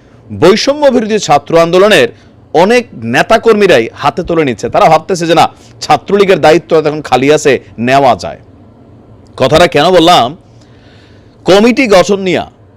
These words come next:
বাংলাদেশের যেই জায়গাতে ছাত্রলীগ কমিটি দিত, সেখানে দৌড়াদৌড়ি হইতো, পিটাপিটি হইতো, মারামারি হইতো, কোপাকুপি হইতো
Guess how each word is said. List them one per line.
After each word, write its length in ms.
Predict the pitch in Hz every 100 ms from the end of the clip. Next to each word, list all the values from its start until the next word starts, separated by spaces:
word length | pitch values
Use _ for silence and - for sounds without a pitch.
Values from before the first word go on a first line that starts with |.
| -
বাংলাদেশের 560 | 117 143 160 165 208 160
যেই 360 | 101 170 226
জায়গাতে 480 | 202 180 175 185 185
ছাত্রলীগ 480 | - 127 - 165 170
কমিটি 320 | 156 143 156
দিত, 220 | 165 160 240 311
সেখানে 340 | - - 147 143
দৌড়াদৌড়ি 520 | 123 131 135 131 135
হইতো, 280 | 143 - 214
পিটাপিটি 600 | - 226 208 175 143 135
হইতো, 280 | 135 - 247
মারামারি 540 | 135 117 156 143 123
হইতো, 240 | 113 123
কোপাকুপি 480 | 151 311 262 202 117
হইতো 260 | 104 90